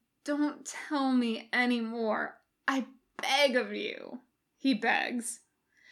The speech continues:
And then his pad beeps,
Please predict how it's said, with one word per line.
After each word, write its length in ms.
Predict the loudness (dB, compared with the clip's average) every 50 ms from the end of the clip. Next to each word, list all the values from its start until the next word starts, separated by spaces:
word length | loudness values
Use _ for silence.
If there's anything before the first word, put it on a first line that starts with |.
| -20 -20 -20 -20 -20 -20 -20 -20 _ _ _ _ _
And 460 | 0 4 6 6 6 6 6 4 4 8
then 720 | 12 12 12 12 12 12 10 8 4 -2 -6 -10 -14 -16 _ _ _ _
his 240 | _ 0 0 0 0 -2 -10 -14
pad 680 | -14 -4 6 8 10 10 10 10 8 8 6 4 2
beeps, 320 | 0 -4 -4 -6 -8 -14